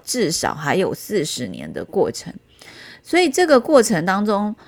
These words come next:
你要在这个过程当中面临老化，你要面对自己老化的这个心态要去建立啊。可是呢，呃，当然面对自己五十岁的一个过程，我会比较希望大家心态上去建立，就是说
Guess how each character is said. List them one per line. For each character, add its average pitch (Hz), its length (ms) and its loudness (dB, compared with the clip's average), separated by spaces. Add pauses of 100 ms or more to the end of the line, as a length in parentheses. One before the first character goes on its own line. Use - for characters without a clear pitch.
(180)
你 196 160 0
要 262 300 6
在 269 240 2
这 262 140 4
个 247 60 10
过 240 160 6
程 190 200 0
当 185 140 -2
中 185 160 0
面 196 300 0
临 147 220 -4
老 151 180 4
化， 175 280 0
你 143 100 -4
要 170 180 0
面 214 380 0
对 208 180 6
自 196 160 -4
己 131 200 -4
老 101 240 -2
化 190 200 0
的 156 140 2
这 - 100 -6
个 175 140 -2
心 240 340 -2
态 233 220 0
要 170 180 0
去 151 200 -14
建 143 320 0
立 131 200 -8
啊。 - 180 -8 (460)
可 - 140 0
是 320 300 0
呢， 202 320 0 (320)
呃， 185 380 4
当 320 200 4
然 214 260 4
面 277 240 4
对 262 200 8
自 247 180 -2
己 160 340 -6 (100)
五 170 200 0
十 180 180 -2
岁 208 300 4
的 175 180 2
一 165 120 -2
个 170 100 4
过 208 260 4
程， 135 320 -4
我 170 140 -2
会 285 160 2
比 185 160 -2
较 202 180 6
希 202 240 0
望 190 160 -2
大 170 140 4
家 165 160 2
心 202 260 -2
态 208 200 0
上 175 200 -2
去 170 120 -4
建 160 320 -2
立， 135 120 -6
就 151 120 -2
是 160 80 0
说 156 240 -2